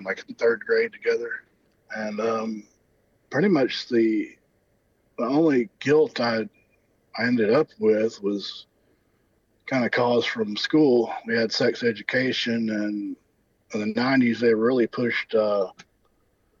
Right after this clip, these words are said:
the aids stuff a lot. So I kind of lived with the fear that I might have aids until I was a teenager and eventually had blood tests.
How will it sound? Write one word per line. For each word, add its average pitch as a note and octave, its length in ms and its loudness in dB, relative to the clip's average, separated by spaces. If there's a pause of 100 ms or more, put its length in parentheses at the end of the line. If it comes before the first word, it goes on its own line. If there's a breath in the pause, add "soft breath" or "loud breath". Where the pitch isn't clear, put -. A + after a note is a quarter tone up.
(640)
the G#2 140 -2
aids A#2+ 340 2
stuff A2 480 0
a G2+ 40 0
lot. G#2 480 0
So A2 320 2
I A#2 60 2
kind B2 300 -2
of G#2+ 160 2 (960)
lived A#2+ 200 -2
with A2 140 0
the - 80 -2
fear A#2 340 2
that A2 160 2
I A2 40 0
might A2+ 260 -2
have G#2 220 2
aids A2 460 0
until G2+ 360 -4
I G2+ 140 0 (240)
was - 120 -16
a - 40 -10
teenager G#2+ 560 -4
and G2 120 -16
eventually G#2 300 -6
had F#2+ 100 0
blood - 280 2
tests. - 420 -2